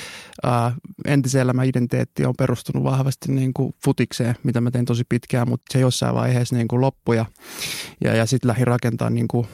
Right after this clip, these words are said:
uutta uraa, ää, markkinoinnin parissa, ja sit on päätynyt, niin kuin, manageriksi eri intohimojen kohteiden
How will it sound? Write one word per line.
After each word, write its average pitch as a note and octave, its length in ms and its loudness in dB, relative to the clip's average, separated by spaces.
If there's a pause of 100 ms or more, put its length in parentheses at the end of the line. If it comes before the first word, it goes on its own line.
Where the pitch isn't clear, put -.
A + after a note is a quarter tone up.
(200)
uutta B2+ 320 0
uraa, A2+ 300 -2 (640)
ää, C#2+ 200 -6 (840)
markkinoinnin C3 500 2
parissa, A#2 420 0
ja A2+ 60 0
sit - 180 -4
on A#2 120 0
päätynyt, A#2 380 0
niin B2 100 0
kuin, B2 120 -2
manageriksi A#2 600 -2 (200)
eri B2+ 280 0 (280)
intohimojen B2 500 2
kohteiden C3+ 480 -2